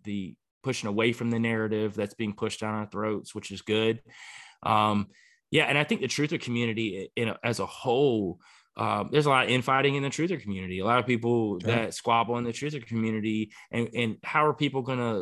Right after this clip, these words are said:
Speaker 1: listen to what you're saying if everybody's fighting within there too? And I think a-, a-, at least, you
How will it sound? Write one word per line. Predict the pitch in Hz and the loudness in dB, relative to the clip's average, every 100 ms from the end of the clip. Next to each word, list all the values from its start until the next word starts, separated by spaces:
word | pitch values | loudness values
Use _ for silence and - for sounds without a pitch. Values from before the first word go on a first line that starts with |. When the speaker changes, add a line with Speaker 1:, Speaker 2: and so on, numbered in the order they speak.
| - | -2
Speaker 1:
listen | 123 120 117 | -2 -2 -2
to | 113 | 0
what | 113 92 | -2 0
you're | 123 | 0
saying | 123 120 113 110 107 | 0 -2 -2 -2 -4
if | 95 104 - | -2 -4 -4
everybody's | 113 113 110 107 - | -4 -2 0 -2 -2
fighting | 120 92 110 | -2 -2 -4
within | 101 104 104 90 - | -6 -4 -4 -6 -4
there | 110 101 95 | -2 0 -2
too? | - 135 113 92 - - | -4 0 2 0 -8 -8
And | 120 | 0
I | 117 | 0
think | 117 151 101 | 2 2 2
a-, | 104 - | -8 -10
a-, | - - - - | -16 -16 -18 -6
at | 107 | -2
least, | 113 170 190 - - - | 4 4 4 -4 -14 -4
you | 123 | 0